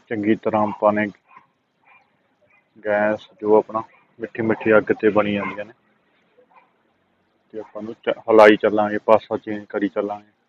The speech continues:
ਤਾਂ ਜੋ ਇੱਕ ਪਾਸਾ ਜ਼ਿਆਦਾ ਬਲਾ-, ਹੈਗਾ,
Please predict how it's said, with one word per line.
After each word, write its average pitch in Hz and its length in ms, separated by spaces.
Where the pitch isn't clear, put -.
ਤਾਂ 110 180
ਜੋ 110 140
ਇੱਕ 113 160
ਪਾਸਾ 110 400
ਜ਼ਿਆਦਾ 107 320
ਬਲਾ-, 104 320
ਹੈਗਾ, 107 380